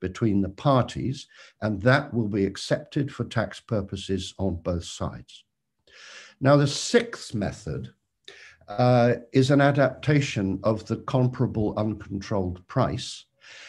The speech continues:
and that was first used, I believe, in Brazil. Stephen may be able to correct me.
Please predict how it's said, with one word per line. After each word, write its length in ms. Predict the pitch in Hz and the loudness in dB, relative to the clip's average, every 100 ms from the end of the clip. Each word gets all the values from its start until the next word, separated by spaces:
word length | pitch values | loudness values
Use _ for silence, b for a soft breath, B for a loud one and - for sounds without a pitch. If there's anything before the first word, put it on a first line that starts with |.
| B _ | B _
and 180 | 123 123 | 4 6
that 300 | 156 196 - - | 6 4 -2 -2
was 160 | 147 | -2
first 380 | - 175 156 - | 2 2 2 2
used, 200 | 143 139 | 2 4
I 100 | 120 | 2
believe, 640 | 107 120 147 214 117 110 107 | 2 2 2 2 2 0 0
in 140 | 120 | 0
Brazil. 500 | 117 127 123 85 71 | 2 2 4 2 -2
Stephen 500 | - 120 120 110 101 | -6 -2 0 0 -2
may 180 | 101 110 | 0 0
be 180 | 101 98 | 0 0
able 300 | 95 95 98 | 0 -2 -8
to 260 | - 95 - - | -4 -4 -4 -8
correct 480 | - 92 90 - - | -6 -4 -4 -6 -12
me. 180 | 123 | -12